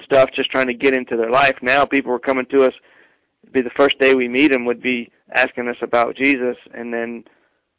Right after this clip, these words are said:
we could build from there. So it kinda just completely turned upside down. And so our relationships were, those are the Christians. That's how they referred to us. Those are the people who know Jesus. And so it,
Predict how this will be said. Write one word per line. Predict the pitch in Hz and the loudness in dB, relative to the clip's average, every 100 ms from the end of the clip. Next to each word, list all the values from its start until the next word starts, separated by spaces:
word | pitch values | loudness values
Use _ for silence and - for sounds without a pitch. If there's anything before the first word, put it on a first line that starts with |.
| _ _ _ | _ _ _
we | - | -16
could | - 113 | -8 -2
build | 135 135 127 | 2 4 2
from | 110 110 | -4 0
there. | 127 123 117 | 2 4 0
So | 113 | -4
it | 120 | -4
kinda | - 135 123 - _ _ _ _ _ | -2 -2 -2 -6 _ _ _ _ _
just | - - - | -18 -16 -14
completely | 117 - 135 139 - 123 | -14 -10 -2 -2 -2 -8
turned | - 123 120 | -4 -4 -2
upside | 113 - 117 | -4 -2 -2
down. | 113 123 131 120 - _ _ _ _ | 0 2 2 0 -6 _ _ _ _
And | 113 - | -14 -4
so | 120 117 | 0 0
our | - 117 | 0 0
relationships | 117 120 - 120 113 113 - | 0 0 -4 -8 -6 -6 -6
were, | 117 117 110 - _ _ _ _ | 0 0 0 -6 _ _ _ _
those | - 143 139 | 2 4 2
are | |
the | 117 | -4
Christians. | - - 131 - - - | -2 0 0 -4 -14 -10
That's | - 120 | -8 -4
how | 123 117 | -2 0
they | 113 | 0
referred | 110 - 127 123 | -2 2 2 2
to | 117 | -2
us. | 113 - | -2 2
Those | 135 | 2
are | 135 | 2
the | 127 | -2
people | 135 127 113 | -4 -6 -6
who | 113 | -4
know | 117 | -4
Jesus. | 113 131 131 117 104 _ _ _ _ _ | -4 -2 -4 -4 -12 _ _ _ _ _
And | 117 - | -14 0
so | 123 120 - - _ _ _ _ _ 285 _ | 2 2 0 -18 _ _ _ _ _ _ _
it, | - 120 - | -8 -8 -10